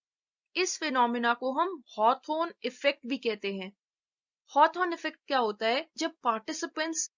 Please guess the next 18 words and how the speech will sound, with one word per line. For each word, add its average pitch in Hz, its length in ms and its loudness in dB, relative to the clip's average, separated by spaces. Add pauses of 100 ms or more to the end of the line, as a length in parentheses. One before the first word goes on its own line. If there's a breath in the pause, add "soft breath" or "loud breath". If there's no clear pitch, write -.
(140)
बेहतर 226 580 4
वे 277 180 2
में 254 180 0
परफॉर्म 220 440 -4
करते 208 360 -6
हैं, 262 120 -6
क्योंकि 294 280 -6
उनको 320 280 -2
पता 294 360 4
होता 269 360 4
है 277 120 0
कि 320 140 -6
आपको 330 360 2
ऑब्जर्व 302 420 0 (100)
किया 254 200 0
जा 196 180 -4
रहा 185 260 -8
है। 185 160 -12